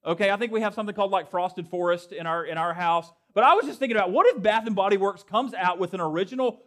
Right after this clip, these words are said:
Christmas, uh, scent collection from the first Christmas ever? It's just like, "Over here we have manure.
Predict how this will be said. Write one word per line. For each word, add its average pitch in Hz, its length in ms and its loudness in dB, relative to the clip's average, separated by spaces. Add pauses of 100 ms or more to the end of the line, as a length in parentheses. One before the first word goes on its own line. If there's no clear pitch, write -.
Christmas, 220 540 -4 (300)
uh, 185 240 4
scent 196 340 -6 (320)
collection 202 460 -2
from 180 160 -6
the 165 80 -6
first 190 240 -8
Christmas 180 280 -12
ever? 175 220 -8 (260)
It's 165 120 -10
just 180 140 -14
like, 170 140 -4 (180)
"Over 190 180 -4
here 214 200 -4
we 196 140 -10
have 143 340 -8
manure. 143 480 -14